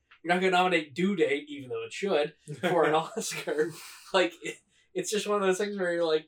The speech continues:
Speaker 1: "Yeah, I, you know, I, I get it. It's a good movie. Todd Phillips is a good director."
Speaker 2: I thought
Speaker 1: It's,
Speaker 2: it was fine.
Speaker 1: it, it, it's a fine movie. It's, it's A good watch, but it just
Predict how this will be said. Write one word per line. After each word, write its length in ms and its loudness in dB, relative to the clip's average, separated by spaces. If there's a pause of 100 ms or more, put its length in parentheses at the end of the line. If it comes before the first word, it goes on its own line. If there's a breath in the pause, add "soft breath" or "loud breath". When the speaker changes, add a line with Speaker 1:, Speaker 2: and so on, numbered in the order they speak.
Speaker 1:
"Yeah, 180 2 (140)
I, 180 0 (120)
you 120 -6
know, 200 -6 (260)
I, 180 -4 (500)
I 120 4
get 340 6
it. 200 4
It's 140 -6
a 60 -4
good 400 2
movie. 360 4
Todd 240 -2
Phillips 280 -6
is 120 -12
a 40 -14
good 240 -6
director." 560 -4 (320)
Speaker 2:
I 100 6
thought 60 -2
Speaker 1:
It's, 100 0
Speaker 2:
it 20 -8
was 120 -12
fine. 340 -14
Speaker 1:
it, 260 -6
it, 200 0
it's 100 -6
a 40 -6
fine 400 0
movie. 480 -2
It's, 380 -4
it's 240 -12 (580)
A 140 -14
good 220 6
watch, 560 4
but 100 -2
it 160 -2
just 200 -10